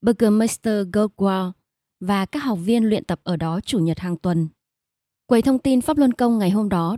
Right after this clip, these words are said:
đã thu hút rất nhiều sự chú ý. Một người tham dự lễ hội nói, "Trần Thiện Nhẫn, những nguyên lý này thật tuyệt vời. Nếu mọi người làm theo họ, thế giới sẽ là một nơi tốt đẹp hơn nhiều."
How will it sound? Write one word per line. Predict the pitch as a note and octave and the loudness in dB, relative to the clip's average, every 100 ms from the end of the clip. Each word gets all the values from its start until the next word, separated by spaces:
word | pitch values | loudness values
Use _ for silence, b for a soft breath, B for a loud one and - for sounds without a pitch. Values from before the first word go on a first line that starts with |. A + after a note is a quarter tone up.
| A#3+ | -6
đã | G#3+ | -8
thu | - A#3+ | -2 -2
hút | A#3+ C#4+ | 0 -2
rất | D4+ D4 | -2 0
nhiều | G#3 E3+ | 2 0
sự | - - | -2 -4
chú | G#3 | -4
ý. | - F#3+ G3 D#4 _ _ _ - | -2 0 -2 -4 _ _ _ -4
Một | A#3 | -2
người | A3 A3 | 0 0
tham | A#3+ C4+ | 2 0
dự | A#3+ | 0
lễ | D#3+ B3+ | -2 0
hội | B3 E3+ | 0 0
nói, | E3+ E3 F#3 C#4+ _ _ _ - | 0 0 -2 -4 _ _ _ -2
"Trần | G#3+ G3 F#3+ | 2 2 0
Thiện | - G3 F#3 | -2 0 2
Nhẫn, | G3+ C4+ E4+ _ _ - | 2 2 2 _ _ -2
những | A#3 D4 | 2 6
nguyên | D4+ | 6
lý | B3 C#4 | 6 4
này | C#4+ F3 | 2 0
thật | F#3+ - | -2 0
tuyệt | F3+ - | -2 0
vời. | F3 E3+ D#3+ - _ - | 0 0 -2 -6 _ -2
Nếu | F3+ G#3+ | 2 4
mọi | C4+ F#3 | 2 2
người | F3 E3+ | 0 0
làm | F3 D#3+ | 0 0
theo | G#3 G3+ | -2 -2
họ, | G3+ F3+ - _ _ - | -2 -2 -8 _ _ 0
thế | G#3+ | 0
giới | G3+ F#3+ A3+ | 2 0 0
sẽ | - | -2
là | B3+ | -2
một | F#3 E3 | -2 -2
nơi | F3+ G3+ | -2 -2
tốt | - C4 | -4 -4
đẹp | G#3+ E3 | -4 -2
hơn | G3+ G3 | 0 2
nhiều." | F#3+ F3 D#3+ | 2 2 0